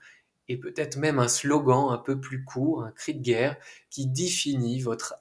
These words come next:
intention et votre raison d'être là cette année. Donc dans l'avoir, ça peut être des outils, ça peut être des relations, ça peut être une maison,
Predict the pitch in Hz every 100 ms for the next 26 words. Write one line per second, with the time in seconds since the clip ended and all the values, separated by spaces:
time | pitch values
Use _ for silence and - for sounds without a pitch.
0 | - 165 165 147 135 135 131 131 127 117
1 | 117 - 120 110 113 131 180 170 131 139
2 | 180 - - - - _ _ 131 170 175
3 | - 123 117 120 143 151 - _ _ _
4 | _ - - 135 131 117 - _ _ _
5 | _ _ _ _ _ - - - - -
6 | - 143 160 151 175 165 147 131 160 185
7 | 190 175 - 131 131 127 139 156 160 -
8 | 120 120 117 127 151 - 190 190 180 127
9 | 123 135 135 131 117 117 156 147 147 -
10 | 170 170 165 - 139 123 127 - 113 113
11 | 120 147 156 170 180